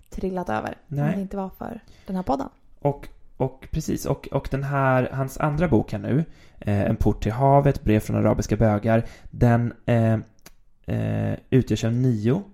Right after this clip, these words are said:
Speaker 2: livsberättelser. Och de är dokumenterade genom brev och intervjuer. Och det hela tar tydligen avstamp med att, eh,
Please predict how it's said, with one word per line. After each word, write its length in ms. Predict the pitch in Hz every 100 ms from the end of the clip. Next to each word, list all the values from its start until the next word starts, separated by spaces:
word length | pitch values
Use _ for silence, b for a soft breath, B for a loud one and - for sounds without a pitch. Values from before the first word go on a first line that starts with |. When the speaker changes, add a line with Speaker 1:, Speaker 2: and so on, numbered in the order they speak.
| -
Speaker 2:
livsberättelser. 1000 | 120 123 - - - - 117 - 151 214 - B B B B
Och 120 | - 113
de 140 | 117
är 40 |
dokumenterade 800 | 113 120 123 120 - 123 117 113 113
genom 300 | 110 110 104
brev 460 | 110 110 110 104
och 240 | - - -
intervjuer. 760 | 110 120 156 196 - - 131 b b b
Och 180 | - 127
det 60 |
hela 360 | 135 143 131 147
tar 240 | - 120
tydligen 300 | - 113 110
avstamp 760 | - 131 110 - 143 147 151 - B B -
med 260 | 107 107
att, 320 | - - -
eh, 160 | -